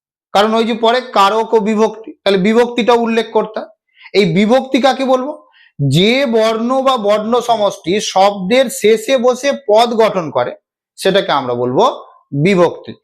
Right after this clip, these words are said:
যেমন এই যে দেখো, এইখানে পরে "শিক্ষক যদুকে পড়ান", এইখানে কোনটা? এই কেটা হলো বিভক্তি।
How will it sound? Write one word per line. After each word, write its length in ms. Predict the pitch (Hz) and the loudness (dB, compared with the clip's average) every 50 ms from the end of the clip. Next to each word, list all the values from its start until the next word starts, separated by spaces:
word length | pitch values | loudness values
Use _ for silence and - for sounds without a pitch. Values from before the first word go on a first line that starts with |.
| _ _ _ - 151 156 | _ _ _ -2 2 4
যেমন 300 | 226 254 262 269 254 254 | 4 4 4 2 0 -2
এই 140 | 254 247 | -2 -2
যে 100 | 226 247 | -2 0
দেখো, 380 | 208 214 185 165 - 151 190 233 | 0 0 0 0 0 -2 -2 -2
এইখানে 300 | 226 214 - 226 220 214 | -2 -2 -2 -2 -4 -2
পরে 260 | 214 175 156 190 202 | -2 -2 -2 -2 -2
"শিক্ষক 800 | 202 - - - 254 254 - - _ - 262 262 269 269 269 277 - - - - _ _ _ _ _ _ _ - 131 127 | -4 -6 -6 -2 -2 -2 -2 -6 _ -2 0 2 2 0 -2 -6 -10 -18 -20 -20 _ _ _ _ _ _ _ -14 -4 0
যদুকে 680 | 160 175 190 180 208 233 226 233 247 262 285 294 302 302 - _ | 0 2 2 2 0 -2 -2 -2 -2 -2 -2 -2 -4 -6 -6 _
পড়ান", 380 | 165 156 147 135 123 107 90 - _ _ _ _ _ _ _ _ _ _ _ _ _ _ _ _ _ _ _ _ _ _ _ _ _ _ _ _ _ _ _ - | 0 0 0 0 -2 -6 -10 -16 _ _ _ _ _ _ _ _ _ _ _ _ _ _ _ _ _ _ _ _ _ _ _ _ _ _ _ _ _ _ _ -2
এইখানে 420 | 196 233 220 240 262 269 269 254 | 0 0 2 0 0 -2 -2 -4
কোনটা? 520 | 262 - 240 254 254 220 269 277 320 339 330 - _ _ - | -4 -2 0 0 0 0 0 -2 -2 -4 -10 -16 _ _ -2
এই 340 | 196 196 208 196 - - - - | 0 0 0 -2 -6 -8 -2 0
কেটা 360 | 220 240 262 247 - 269 254 | 0 2 2 0 0 0 0
হলো 220 | 240 254 269 285 | 0 -2 -2 -2
বিভক্তি। 580 | 240 190 190 170 151 143 120 - - - - | -2 -2 -2 -2 -4 -4 -6 -8 -12 -20 -20